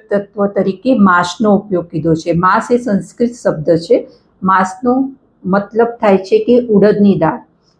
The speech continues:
તમે ઉડદની દાળનો ઉપયોગ વીકમાં બે થી ત્રણ વાર તમારા ડાયજેશનને અનુરૂપ કરો તો એનાથી પણ ગર્ભનું પોષણ સારી રીતે થઈ શકે છે. બીજું એક ગર્ભ પોષક તરીકે શૃંગાટકનો ઉપયોગ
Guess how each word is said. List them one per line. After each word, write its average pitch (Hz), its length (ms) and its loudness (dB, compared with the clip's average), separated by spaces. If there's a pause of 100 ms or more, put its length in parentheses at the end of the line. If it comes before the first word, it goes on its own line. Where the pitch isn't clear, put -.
(120)
તમે 190 240 2
ઉડદની 214 540 2
દાળનો 190 420 0
ઉપયોગ 208 360 -2 (200)
વીકમાં 208 540 0 (340)
બે 180 160 4
થી 208 300 -2
ત્રણ 185 260 2
વાર 196 340 0
તમારા 180 300 0
ડાયજેશનને 180 760 0
અનુરૂપ 175 440 -4 (100)
કરો 214 380 2 (520)
તો 233 300 2
એનાથી 214 440 0
પણ 214 260 -4
ગર્ભનું 190 480 0
પોષણ 180 480 -4
સારી 165 380 0
રીતે 170 460 2
થઈ 170 140 2
શકે 147 420 -4
છે. - 260 -20 (800)
બીજું 214 380 4
એક 240 160 4
ગર્ભ 214 340 0
પોષક 214 340 -2 (120)
તરીકે 202 380 -2
શૃંગાટકનો 202 840 -2
ઉપયોગ 165 300 -6